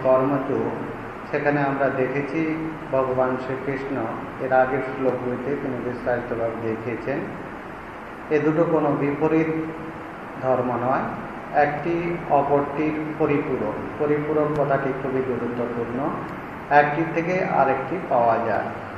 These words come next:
কর্মযোগ এবং কর্মসন্ন্যাস, কর্মযোগ শ্রেষ্ঠ না কর্মসন্ন্যাস শ্রেষ্ঠ, এই যে জিজ্ঞাসা, সেই জিজ্ঞাসা করেছেন ভগবান শ্রীকৃষ্ণের কাছে অর্জুন।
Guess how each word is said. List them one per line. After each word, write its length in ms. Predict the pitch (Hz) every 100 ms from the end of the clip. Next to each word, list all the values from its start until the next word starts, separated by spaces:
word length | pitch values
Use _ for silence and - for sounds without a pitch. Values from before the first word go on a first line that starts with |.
| - - - - - -
কর্মযোগ 840 | 147 147 151 147 165 165 - 165
এবং 360 | 147 127 127 143 - -
কর্মসন্ন্যাস, 1040 | 127 120 117 110 - 117 110 107 107 107 - - - - - - - - - - 151
কর্মযোগ 560 | 147 151 160 160 170 165 -
শ্রেষ্ঠ 380 | 147 - - 147 151 147 147
না 280 | 147 131 127 131 135
কর্মসন্ন্যাস 1500 | 131 131 139 139 135 139 - - 135 143 151 151 151 143
শ্রেষ্ঠ, 380 | 123 117 120 120 117 - - 139
এই 100 | 139
যে 180 | 143
জিজ্ঞাসা, 720 | 143 139 127 135 120 - 113 127 - - - - - - - -
সেই 180 | 151 143
জিজ্ঞাসা 800 | 147 147 156 160 156 160 160 165 160 160
করেছেন 400 | 139 131 139 143 170 -
ভগবান 440 | 127 127 131 131 127 -
শ্রীকৃষ্ণের 580 | 127 131 127 - 127 110
কাছে 360 | 117 110 123 147 - -
অর্জুন। 460 | 131 110 - 117